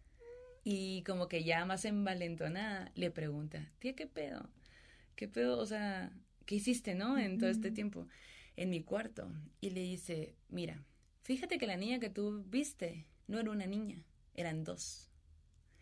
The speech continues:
Speaker 1: Entonces, la que tú viste, ah, porque le cuenta, ¿no? "Tú viste a una niña, eh, como en sombra, ¿no?". "Sí".
Speaker 2: Que era
Speaker 1: "Ah".
Speaker 2: la que jugaba en el, la que se había sentado en el
Speaker 1: La que se había sentado en su
Speaker 2: buró.
Speaker 1: cuarto.
Speaker 2: Ujú.
Speaker 1: Ujú. Esa niña,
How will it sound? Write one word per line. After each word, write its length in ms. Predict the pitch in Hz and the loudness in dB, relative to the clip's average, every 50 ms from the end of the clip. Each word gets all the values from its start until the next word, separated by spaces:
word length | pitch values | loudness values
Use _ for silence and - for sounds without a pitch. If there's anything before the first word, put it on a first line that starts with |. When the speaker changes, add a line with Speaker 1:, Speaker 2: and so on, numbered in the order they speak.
| - - - - - - - | -20 -20 -20 -20 -18 -10 -2
Speaker 1:
Entonces, 680 | - 208 202 214 220 214 214 214 233 220 233 226 - - - - - - - - - - - | 0 2 4 4 4 4 4 4 4 2 2 0 -2 -10 -20 -20 -20 -20 -20 -20 -20 -10 -4
la 220 | - 214 226 214 208 | 0 2 4 4 4
que 100 | 208 208 | 2 0
tú 180 | 208 - 339 381 | 0 2 4 4
viste, 400 | 403 330 269 - - - 220 - | 4 4 2 0 -2 -2 0 2
ah, 180 | - 202 196 190 | 4 4 4 4
porque 200 | - 190 185 185 | 2 -2 0 2
le 120 | 175 160 160 | 2 2 2
cuenta, 320 | - 170 165 165 175 170 | 0 -2 -2 -2 -2 -2
¿no? 160 | 185 196 196 | -2 -4 -4
"Tú 180 | - - 302 330 | -2 -2 0 2
viste 320 | 339 330 320 - - 294 | 2 2 2 0 0 2
a 100 | 277 262 | 2 4
una 220 | 254 254 247 240 240 | 4 4 4 4 6
niña, 540 | 254 269 277 262 202 185 190 208 233 - - | 6 6 6 6 4 2 0 -2 -4 -6 -6
eh, 520 | - - 170 165 165 165 160 160 156 156 156 156 151 151 - - - - - - - - - | -6 -4 -2 0 0 0 0 0 0 0 -2 -2 -4 -6 -12 -16 -20 -20 -20 -20 -20 -20 -12
como 280 | - 170 165 165 165 160 | -8 -6 -2 -2 0 0
en 120 | 165 160 | -2 -2
sombra, 480 | 160 - - 185 185 185 180 170 - - - | -4 -2 0 0 0 0 0 -2 -4 -6 -6
¿no?". 200 | - 196 254 254 - - - - - - | -4 -4 -4 -6 -10 -14 -20 -20 -18 -12
"Sí". 360 | - - - - 160 151 - - - - - | -10 -6 -2 -2 -2 -2 -4 -8 -14 -12 -6
Speaker 2:
Que 80 | - 226 | -2 2
era 100 | 214 208 | 4 4
Speaker 1:
"Ah". 20 | 202 | 4
Speaker 2:
la 100 | 202 165 | 4 4
que 100 | - 190 | 2 -2
jugaba 500 | 156 - 185 175 180 180 180 175 170 170 165 | -4 -4 -4 -2 0 0 0 0 0 -2 -4
en 80 | 165 | -4
el, 220 | 160 156 156 165 170 180 185 220 220 - - - | -6 -8 -8 -10 -10 -12 -12 -14 -14 -16 -16 -12
la 180 | 196 190 180 | -8 -8 -8
que 80 | 180 - | -6 -8
se 100 | - - | -6 -6
había 160 | 180 175 170 165 | -4 -4 -4 -4
sentado 420 | - 185 180 180 - 185 175 175 | -4 -6 -6 -4 -4 -6 -6 -4
en 100 | 175 175 | -4 -2
el 60 | 180 | 2
Speaker 1:
La 120 | 190 190 180 | 2 2 4
que 100 | 180 180 | 4 2
se 120 | 180 175 | 4 4
había 160 | 160 147 151 | 4 4 4
sentado 420 | 147 - 151 156 151 151 143 143 147 | 2 2 0 0 0 0 0 2 0
en 60 | 147 | 0
su 120 | 151 170 175 | 0 0 2
Speaker 2:
buró. 200 | 190 262 262 - | 2 2 2 0
Speaker 1:
cuarto. 80 | - - - | -4 -8 -8
Speaker 2:
Ujú. 100 | 180 180 180 180 226 | -2 -2 0 2 2
Speaker 1:
Ujú. 100 | 247 262 - - - - - - - - - - - | 0 0 -2 -6 -14 -18 -20 -20 -20 -20 -10 -2 4
Esa 260 | - 269 269 - 330 | 4 4 6 6 6
niña, 440 | 339 349 339 262 208 180 185 220 240 | 6 6 6 6 4 4 0 -2 -6